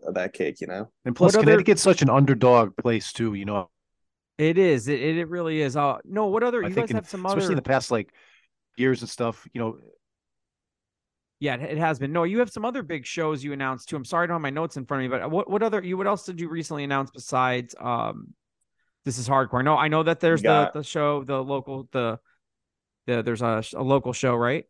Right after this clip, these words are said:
Speaker 3: Connecticut show
Speaker 1: Yeah,
Speaker 3: coming
Speaker 1: we
Speaker 3: up?
Speaker 1: got, we got the Raw Brigade show, um, July thirtieth.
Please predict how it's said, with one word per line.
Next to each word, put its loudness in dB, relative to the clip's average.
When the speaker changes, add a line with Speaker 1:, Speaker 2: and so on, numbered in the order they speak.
Speaker 3:
Connecticut -10
show 0
Speaker 1:
Yeah, 6
Speaker 3:
coming 2
Speaker 1:
we 4
Speaker 3:
up? 2
Speaker 1:
got, -20
we 0
got 2
the -2
Raw 4
Brigade -2
show, -2
um, -8
July 2
thirtieth. 0